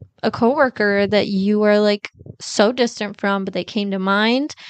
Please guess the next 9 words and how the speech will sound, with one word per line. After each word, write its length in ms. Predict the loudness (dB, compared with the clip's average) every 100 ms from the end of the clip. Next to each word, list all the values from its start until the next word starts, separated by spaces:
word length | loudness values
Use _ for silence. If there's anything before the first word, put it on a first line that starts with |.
| -20 -20 _
put 200 | -4 -2
them 180 | -2 -2
all 140 | -2
the 80 | 0
way 160 | 2 2
on 140 | 2
the 160 | 0 0
outside 500 | -2 -4 -6 -6 -6
circle, 320 | -12 -10